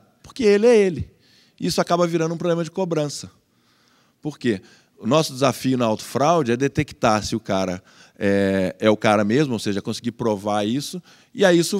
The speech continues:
aí você pode negativá-lo, você pode fazer uma série de ações, e aí vira um processo de cobrança normal. No caso da fraude, não. A fraude, ela é fraude mesmo. Você precisa recuperar aquela fraude. Normalmente, o custo-benefício não faz muito sentido,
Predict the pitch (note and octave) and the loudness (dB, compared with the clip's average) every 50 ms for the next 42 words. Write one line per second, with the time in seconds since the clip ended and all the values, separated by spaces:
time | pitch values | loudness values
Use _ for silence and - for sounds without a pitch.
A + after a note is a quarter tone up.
0 | E3+ E3 E3 D3 C#3+ D#3 - F3 - - D#3 D#3+ D3+ D#3+ E3+ E3+ D#3+ E3+ E3 - | -6 -2 0 2 2 2 2 -2 -2 0 0 0 0 0 -2 -2 -2 -2 -2 -4
1 | F#3 D#3+ D#3+ D3+ D3+ D3+ D3 C3+ A2+ - B2 - B2 B2 - C3+ B2 B2 C3 B2+ | -6 -4 -2 0 0 2 0 0 -2 -6 -6 -6 -6 -6 -6 -8 -10 -8 -8 -8
2 | - C3+ B2+ B2+ B2+ D3 D3+ C#3+ - - C#3+ D3 E3 D#3+ - - - - - - | -6 -8 -8 -8 -6 -8 -8 -8 -8 -6 -6 -6 -6 -8 -12 -18 -20 -20 -6 0
3 | E3+ F3+ F3 E3+ F3+ F#3+ F3 - F3+ D#3+ - E3 D3+ - - F#3 F#3 E3+ E3 D#3+ | 0 0 2 0 -2 -4 -4 -4 -6 -6 -6 -8 -8 -6 -4 -4 -2 0 0 -2
4 | D#3 E3+ E3 E3+ F3 F3 F3 C#3 A#2+ A#2+ A2+ G#2+ - _ _ _ _ _ _ _ | -2 -2 -4 -2 -2 -2 -2 -2 -2 -4 -4 -6 -10 _ _ _ _ _ _ _
5 | - B2 A#2+ - D3 D#3 D3 C#3+ D#3 C#3 - - C#3+ C#3+ D3+ D3+ F3 F3+ E3+ C3+ | -10 -8 -2 2 2 2 4 2 0 0 0 0 0 0 0 0 -2 -2 -2 -2
6 | B2 A#2+ A2 - - - A2+ A2 A#2+ C3 C3+ D3 D3+ _ _ _ _ _ _ _ | -2 -2 -4 -6 -4 0 0 2 2 0 -2 -8 -14 _ _ _ _ _ _ _
7 | _ _ _ _ - - A2 B2 C3 B2+ - A#2+ A2 A2+ B2 C#3+ C3+ A2 G#2 F2+ | _ _ _ _ -6 0 2 2 2 2 0 0 0 0 0 -2 -4 -4 -4 -4
8 | - E2 - _ _ _ _ _ _ _ - G2+ F2+ - - A#2+ A#2 B2 B2 - | -8 -12 -18 _ _ _ _ _ _ _ -10 -10 -10 -6 -2 0 2 2 2 0
9 | B2 - - A#2+ G#2+ G#2 G#2 G#2 G2+ - G2+ G2+ - - - G#2+ G#2+ A#2+ C#3 D3 | -4 -2 0 2 2 2 2 0 -2 -2 -4 -4 -4 -4 -2 0 0 2 0 -2
10 | D#3+ D#3 _ _ - - - - D3+ E3 F3+ E3+ D3+ C3 C3+ C3+ B2+ A#2 - A#2+ | -4 -10 _ _ -20 -20 -14 -4 -2 0 2 2 2 2 2 0 0 -2 -4 -8
11 | G#2+ - A#2+ A2 - - G#2+ A2+ A2 G#2 F#2+ - - G#2 - G#2+ G#2 G2+ F#2+ - | -8 -8 -8 -8 -8 -6 -4 -4 -2 -4 -4 -6 -10 -12 -10 -10 -10 -12 -8 -6
12 | G#2+ G#2 G2+ G#2 G#2 G2 - - G2 F#2 - - C3 D3+ E3+ D3+ | -6 -6 -6 -6 -8 -10 -12 -14 -14 -14 -12 -10 -10 -10 -10 -12